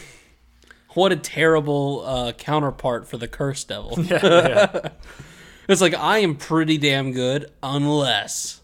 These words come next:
Speaker 1: I run into that guy.
Speaker 2: Yeah. So the sword man states that he underestimated the hell out of Aki.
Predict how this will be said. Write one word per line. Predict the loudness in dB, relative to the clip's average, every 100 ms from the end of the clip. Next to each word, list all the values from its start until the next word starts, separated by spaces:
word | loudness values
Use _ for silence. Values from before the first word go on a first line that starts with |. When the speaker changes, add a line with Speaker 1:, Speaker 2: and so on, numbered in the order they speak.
| _
Speaker 1:
I | -10
run | -6 -6 -8
into | -10 -8
that | -6 -6 -10
guy. | -18 -16
Speaker 2:
Yeah. | -16 -16 -18 _ _ _ _ _ _ -8
So | -4
the | -4
sword | -2 0 2
man | 0 -2 -4 -6
states | -8 -6 -6 -6 -8
that | -8 -10
he | -14 -14
underestimated | -12 -10 -8 -8 -8 -12 -12 -12 -12 -14
the | -16
hell | -14 -12 -12
out | -12
of | -12
Aki. | -14 -16 -18 -20